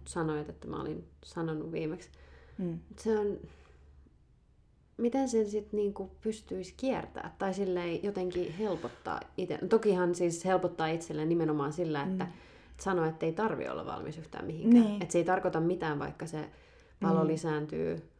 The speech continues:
Speaker 2: Mm.
Speaker 1: Ei tarvii olla valmis yhtään mihinkään, mihin ei oo.
Speaker 2: Niin, niinpä. Kevät on varmaan myös semmoista aikaa, että sun on vähän niinku pakko tarkastella sun elämää.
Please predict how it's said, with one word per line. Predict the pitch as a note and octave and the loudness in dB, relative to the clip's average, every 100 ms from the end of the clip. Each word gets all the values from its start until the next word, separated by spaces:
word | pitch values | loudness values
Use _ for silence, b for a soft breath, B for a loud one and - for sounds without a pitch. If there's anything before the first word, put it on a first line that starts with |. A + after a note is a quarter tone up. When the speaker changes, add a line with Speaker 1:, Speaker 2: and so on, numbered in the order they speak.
| _ | _
Speaker 2:
Mm. | G3 F3+ F3 - - _ _ _ | -6 -4 -6 -12 -20 _ _ _
Speaker 1:
Ei | F#3 | -6
tarvii | G3 F3+ E3+ E3 D#3 - - - | -2 -2 2 2 0 -6 -10 -2
olla | F3+ E3+ | 0 2
valmis | E3+ E3 E3+ | 0 -2 -4
yhtään | E3 D#3 | -2 -2
mihinkään, | D#3+ D3 C#3+ | -2 -2 -4
mihin | D3+ D#3 | -4 -4
ei | - D#3+ - | -4 -4 -4
oo. | - E3+ D3+ F3 | -4 -4 -6 -4
Speaker 2:
Niin, | G#3 G3 F#3 F3+ - - - - | 0 2 2 -2 -8 -20 -20 -10
niinpä. | F3 E3+ E3+ - - - B B B B B B B B B B B - | -8 -8 -10 -14 -20 -20 B B B B B B B B B B B 2
Kevät | A#3+ D4+ F4 | 6 6 6
on | A#3+ | 4
varmaan | F#3 G#3+ F#3+ F3 | 4 4 4 2
myös | F3 E3+ | 2 0
semmoista | F3+ E3 D#3+ | -2 -2 -2
aikaa, | D#3 D#3+ C#3+ | -2 -2 -2
että | C#3+ | -2
sun | F#3 | 0
on | F#3+ | 0
vähän | E3+ E3 | 0 0
niinku | D#3 C#3+ | -2 -4
pakko | C#3+ D3+ - | -6 -8 -8
tarkastella | C3+ C3+ - C#3+ - A2 | -8 -8 -8 -12 -12 -14
sun | - - - | -12 -10 -10
elämää. | C3 D3+ - F#2 | -8 -8 -8 -10